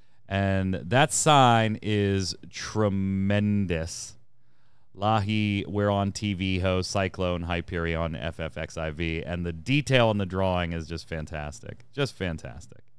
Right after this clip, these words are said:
But what's even better about this story than that showing up on A E W Wrestling was that Reddit found the poster,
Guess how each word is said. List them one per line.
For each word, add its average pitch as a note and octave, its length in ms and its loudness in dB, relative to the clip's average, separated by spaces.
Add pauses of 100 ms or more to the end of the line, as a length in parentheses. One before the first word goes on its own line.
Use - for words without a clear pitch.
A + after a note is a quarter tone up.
(760)
But D#3 540 10
what's C3 220 2
even A#3 240 8
better D3+ 500 10
about G#2 360 4
this G2+ 160 0
story D#2+ 580 -2 (880)
than A#2+ 220 2
that C3+ 240 8
showing B2+ 320 6
up A#2+ 180 4
on A2 140 4
A G#2 120 0
E G#2+ 240 4
W F#2+ 400 2
Wrestling E2+ 760 0 (760)
was B2+ 720 8 (320)
that C3 400 4 (520)
Reddit E3+ 540 8 (440)
found F3+ 580 6 (340)
the D3 160 2
poster, A#2+ 720 4